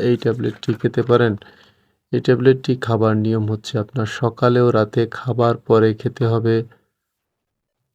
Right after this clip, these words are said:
প্রতি পিস ট্যাবলেটের দাম হচ্ছে আপনার ষাট টাকা মাত্র। এই সকল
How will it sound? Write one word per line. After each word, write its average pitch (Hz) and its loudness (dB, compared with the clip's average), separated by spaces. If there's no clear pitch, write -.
প্রতি 127 2
পিস 117 -4
ট্যাবলেটের 117 2
দাম 110 2
হচ্ছে 113 -4
আপনার 113 -2
ষাট 113 -2
টাকা 113 -2
মাত্র। 113 -4
এই 127 2
সকল 135 4